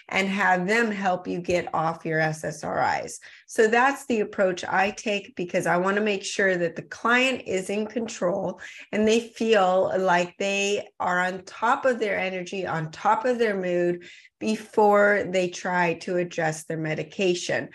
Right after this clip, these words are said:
Um, so that is where I just give them that support through the supplements and the diet. And then we also look at the diet as far as what foods could possibly be hindering their progress.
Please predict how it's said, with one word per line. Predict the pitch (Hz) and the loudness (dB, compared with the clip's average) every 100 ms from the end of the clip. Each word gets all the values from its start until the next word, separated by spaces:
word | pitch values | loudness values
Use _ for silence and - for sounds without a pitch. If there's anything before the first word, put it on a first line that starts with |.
| - - - | -18 -14 -2
Um, | 170 160 156 156 | 2 4 4 0
so | 160 208 | 0 0
that | 180 214 226 | 4 4 4
is | 220 208 | 2 2
where | 190 185 185 180 - | 2 4 4 2 2
I | - 180 190 | 0 2 2
just | 190 190 185 - - - - _ | 0 -6 -10 -14 -20 -20 -20 _
give | - 214 190 | 2 2 4
them | 190 180 | 0 0
that | 160 156 | -2 -4
support | - 180 - - 190 180 175 - - | -6 -8 -6 0 4 4 2 -6 -14
through | - 180 | 0 2
the | 175 | 2
supplements | 175 175 165 175 165 165 - | -2 -2 -2 -2 -4 -6 -4
and | 165 | -4
the | 160 | -2
diet. | 190 175 170 165 | 0 2 2 -2
And | 190 196 | -4 -2
then | 233 | -2
we | 233 233 | 0 2
also | 240 240 240 | 2 0 -2
look | 226 247 | -2 -2
at | 240 | -4
the | 202 | -4
diet | 185 185 180 180 - - - _ | -2 0 2 0 -8 -20 -20 _
as | 202 202 | -4 -4
far | - 208 202 196 | 0 2 4 2
as | - 185 180 180 180 - _ - | 2 4 4 2 0 -14 _ 0
what | 226 208 | 0 0
foods | - 220 208 | 0 0 0
could | - 202 180 | -6 -12 -12
possibly | - 202 208 - 185 185 185 | -2 0 0 -2 -2 0 0
be | 180 185 175 170 175 - - _ | 0 4 4 4 0 -4 -20 _
hindering | - 262 240 196 190 185 180 | -2 0 0 0 -2 -2 -4
their | 165 | -6
progress. | 165 - 220 311 349 101 - - | -8 0 2 2 0 -4 -4 -10